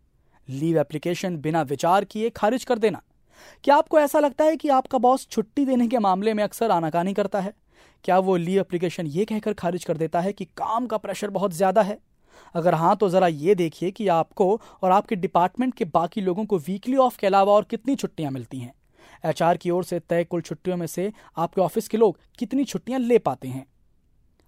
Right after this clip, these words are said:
आप क्या करें? इस बेहद टफ कंपटीशन के दौर में हर किसी पर ज्यादा से ज्यादा बिजनेस लाने और टारगेट पूरा करने का दबाव है। अगर बॉस काम के प्रेशर की बात कहकर छुट्टी नहीं देता है, तो मुमकिन है कि वो सच ही कह रहा होगा।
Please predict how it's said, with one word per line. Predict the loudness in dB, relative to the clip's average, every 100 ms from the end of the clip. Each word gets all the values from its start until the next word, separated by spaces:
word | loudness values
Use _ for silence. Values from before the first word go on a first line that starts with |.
| _
आप | 0 2
क्या | 0
करें? | -2 -8 -16 _ _ _ -4
इस | -4
बेहद | 2 6 6 4 _ 0
टफ | 0
कंपटीशन | -2 -4 -2 -6 -6
के | -4
दौर | 2 2 2
में | 0
हर | -4 -4
किसी | -6 -8
पर | -4 -4
ज्यादा | -2 -2 -2
से | -2
ज्यादा | -2 -2
बिजनेस | -4 -4 -4 -4 0
लाने | 0 -2 -8 -8 -2
और |
टारगेट | 0 4 4 2 -2
पूरा | 0 0
करने | 0 -6
का | -6
दबाव | -4 -6 -8
है। | -12 -14 _ _ _
अगर | 0 2
बॉस | 6 6 4
काम | 0 0 0
के | -6
प्रेशर | -6 -4 -4
की | -2
बात | 0 0 0
कहकर | -6 -2 -4
छुट्टी | -4 -12 -4 -2
नहीं | -2
देता | -4 -6 -6
है, | -4 -4
तो | -4
मुमकिन | -4 -4 -2 -4
है | -4
कि | -4
वो | -6
सच | -4 -6 -6
ही |
कह | -10 -10
रहा | -10 -8
होगा। | -8 -10 -14